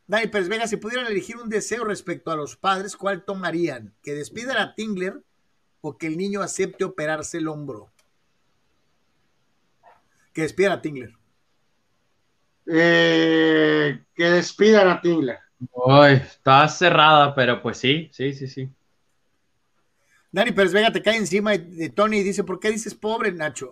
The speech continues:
Speaker 1: Po-, pobre Nacho, Tony. Él lleva gran parte de la responsabilidad del desastre y tiene que dar la cara en vez de pasárselo
Speaker 3: Eh.
Speaker 1: en el valle degustando vinos como es su costumbre".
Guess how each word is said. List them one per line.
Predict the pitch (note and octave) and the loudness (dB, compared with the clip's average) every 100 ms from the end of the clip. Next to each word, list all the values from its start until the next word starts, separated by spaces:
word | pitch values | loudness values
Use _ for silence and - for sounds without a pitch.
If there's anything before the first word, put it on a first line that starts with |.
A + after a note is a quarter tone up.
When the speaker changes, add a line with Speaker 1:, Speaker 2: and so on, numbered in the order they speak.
| - | -10
Speaker 1:
Po-, | D#3+ D#3+ | -10 -4
pobre | G#3 G#3+ | -2 -2
Nacho, | G3+ A3+ G#3 - | -2 -2 -4 -8
Tony. | C#3 G#2+ - _ | -12 -14 -20 _
Él | F3+ | -10
lleva | G3 A#3 | -6 -4
gran | G#3+ A3 G3+ | -4 -6 -4
parte | G#3+ G3+ G#3 | -4 -4 -6
de | |
la | E3 | -6
responsabilidad | C#3+ C3 C3+ B2+ C3 C#3+ F3 | -6 -10 -16 -14 -12 -8 -6
del | E3+ | -6
desastre | C3+ A#2 F3+ - - E3+ _ _ - - | -10 -10 -10 -10 -16 -18 _ _ -18 -16
y | |
tiene | A#2 B3+ G3 | -8 -6 0
que | |
dar | G3 G3+ | 2 2
la | G#3 | 0
cara | G3+ G3+ | 0 0
en | G3 | -2
vez | F3 | -4
de | G#3 | -4
pasárselo | D#3 F#3 F3 C3 | -4 -6 -6 -4
Speaker 3:
Eh. | B2+ | -4
Speaker 1:
en | |
el | B2 - | -4 -4
valle | F3+ E3+ F#3+ - _ _ | -4 -2 -4 -6 _ _
degustando | C#3+ C#3+ C3+ G3 G3 F3+ | -10 -8 -6 -2 -2 -2
vinos | E3+ F#3 F3 - | -4 -6 -8 -12
como | C#3+ D#3 | -12 -12
es | |
su | D#3+ D#3+ | -14 -16
costumbre". | B2 _ D#3+ A#2+ G#2+ | -16 _ -8 -8 -16